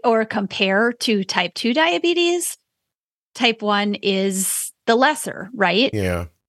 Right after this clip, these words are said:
Speaker 2: Well, I mean, I kinda mean compared to everything else they're seeing. Like, m-, more in that, like, quacks like a duck situation again.
Speaker 1: Sure.
Speaker 2: Like,
Speaker 1: Like,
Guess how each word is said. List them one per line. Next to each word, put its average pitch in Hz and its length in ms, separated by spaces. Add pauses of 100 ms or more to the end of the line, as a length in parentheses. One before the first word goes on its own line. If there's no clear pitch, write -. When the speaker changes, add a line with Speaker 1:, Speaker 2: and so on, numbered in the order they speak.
(280)
Speaker 2:
Well, 135 120
I 196 140
mean, 202 480
I 170 100
kinda 214 280
mean 139 200
compared 120 360
to - 100 (120)
everything 117 420
else 101 280
they're 73 140
seeing. - 540 (420)
Like, 123 220
m-, 131 240
more 143 260
in 147 80
that, 143 220
like, 117 240
quacks 117 320
like 98 120
a 95 60
duck 104 260
situation 69 640
again. 50 360 (140)
Speaker 1:
Sure. 233 480
Speaker 2:
Like, 196 140
Speaker 1:
Like, 269 300